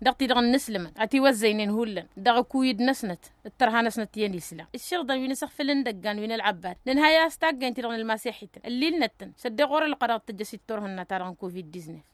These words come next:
لأن ساكا جينا سخ فلن تمس جدامي نموكن فوق دغ الدولة تارغن مالي. إنه والله ممكن.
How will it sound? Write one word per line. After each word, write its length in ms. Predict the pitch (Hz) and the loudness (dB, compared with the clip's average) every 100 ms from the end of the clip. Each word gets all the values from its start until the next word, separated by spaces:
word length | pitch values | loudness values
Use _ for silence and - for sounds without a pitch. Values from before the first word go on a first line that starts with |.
| _ | _
لأن 220 | 339 440 | 6 8
ساكا 260 | 392 349 311 | 8 8 8
جينا 180 | 294 277 | 6 4
سخ 160 | 269 | 0
فلن 240 | - 269 254 | 0 0 2
تمس 220 | 262 226 | 0 0
جدامي 360 | 247 202 208 | -2 2 2
نموكن 460 | 202 208 247 - 220 | 2 2 0 0 -4
فوق 200 | 196 220 | -2 -2
دغ 120 | 220 | 0
الدولة 300 | 208 214 202 - | 0 -2 -2 -2
تارغن 240 | 185 180 | -2 -2
مالي. 300 | 180 175 165 - - 440 | -6 -6 -8 -12 -8 -2
إنه 200 | 427 302 | 6 10
والله 260 | 330 311 | 10 8
ممكن. 400 | 254 262 330 - | 6 4 0 -10